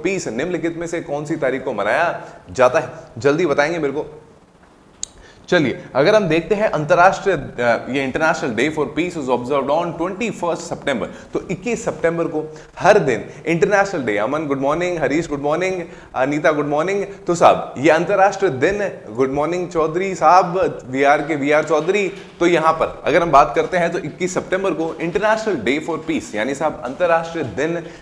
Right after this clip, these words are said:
शांति के लिए मनाया जाता है। अगर बात करते हैं, अगर इसकी बात करते हैं तो ये कुछ नहीं, ये साहब पीस, हार्मनी विश्व भर के अंदर ये स-,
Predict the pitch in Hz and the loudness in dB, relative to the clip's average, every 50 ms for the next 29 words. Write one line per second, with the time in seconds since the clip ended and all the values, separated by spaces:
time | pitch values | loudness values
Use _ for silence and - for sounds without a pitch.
0 | - - - - - - 131 151 196 196 240 196 156 131 107 98 92 92 - - | -18 -16 -14 -4 2 2 2 2 2 -2 -4 -2 -2 -2 -2 -2 -4 -6 -6 -10
1 | - - - - 160 151 156 165 170 165 151 139 113 104 95 - 98 - - - | -20 -16 -12 -8 -2 0 2 2 2 2 2 2 0 -2 -2 -2 -6 -6 -8 -18
2 | - - - - - - - 123 165 208 214 156 143 147 170 - 185 185 180 196 | -20 -20 -20 -20 -20 0 4 4 6 6 6 8 8 8 8 6 2 -2 0 2
3 | 202 208 208 - - 135 143 151 170 170 165 - - 190 156 127 123 131 131 - | 0 0 0 0 2 0 2 2 0 0 -2 -4 -6 0 6 6 6 6 6 2
4 | 139 135 135 175 180 170 175 160 135 135 165 160 170 175 - - 170 170 180 180 | -2 -2 0 -4 -2 -2 -2 0 2 0 0 0 0 -4 -4 -4 -4 -4 -4 -4
5 | 175 180 - 139 135 147 156 156 156 - 151 147 - - - 156 180 180 170 - | -6 -8 -8 -2 0 0 0 0 2 0 0 0 0 -4 -4 -2 -2 -2 -2 -6
6 | - - - - - - - 120 123 127 131 147 160 165 175 175 180 180 160 120 | -8 -12 -16 -20 -20 -12 2 4 4 4 6 4 -2 -2 -2 -2 -2 -2 -4 -6
7 | 107 107 98 - 117 160 180 - 208 185 156 151 151 151 156 160 151 156 151 151 | -8 -10 -10 0 2 2 4 4 2 2 4 2 0 2 0 -2 0 0 0 0
8 | 147 131 127 131 135 - - | 2 2 0 0 0 -2 -8